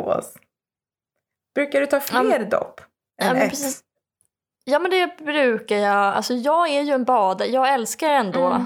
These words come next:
Speaker 2: att bada, måste jag säga. Men jag håller helt med om att det är ju mycket, alltså, det ligger ju mycket mer i det.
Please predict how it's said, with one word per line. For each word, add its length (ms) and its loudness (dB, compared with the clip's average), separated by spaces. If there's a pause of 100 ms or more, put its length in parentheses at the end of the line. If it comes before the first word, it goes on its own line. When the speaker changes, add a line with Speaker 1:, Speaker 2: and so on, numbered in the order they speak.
Speaker 2:
att 160 -4
bada, 220 4
måste 160 -2
jag 80 -4
säga. 220 2 (520)
Men 140 -2
jag 80 2
håller 180 0
helt 260 0
med 260 0
om 80 0
att 140 -2
det 80 -2
är 120 2
ju 160 0
mycket, 1000 0 (200)
alltså, 180 0
det 140 4
ligger 440 0
ju 140 2
mycket 300 -2
mer 600 0
i 360 2
det. 200 -2